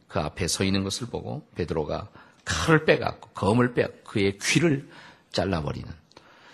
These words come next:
그런 충동적인 실수를 저지르는 베드로의 모습. 생각보다,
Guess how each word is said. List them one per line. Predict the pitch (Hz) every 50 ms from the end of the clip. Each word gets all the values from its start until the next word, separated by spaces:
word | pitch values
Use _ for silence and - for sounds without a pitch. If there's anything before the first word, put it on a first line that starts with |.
| - - - _ _ -
그런 | - - 87 80 82
충동적인 | - - - - 131 135 139 127 127 120 123 104 104 113 113
실수를 | 110 - - 117 104 - - 82 76 71 76 -
저지르는 | - - 95 73 - 73 69 69 76 87 123 - _ _ _ _ _ _ _ - -
베드로의 | - 90 76 78 78 73 67 69
모습. | 69 69 62 - - - - _ _ _ _ _ _ _ _ _ _ _ _ _ - - - - - _ _ - -
생각보다, | - - - - 127 123 123 113 - - 110 90 87 85 117 147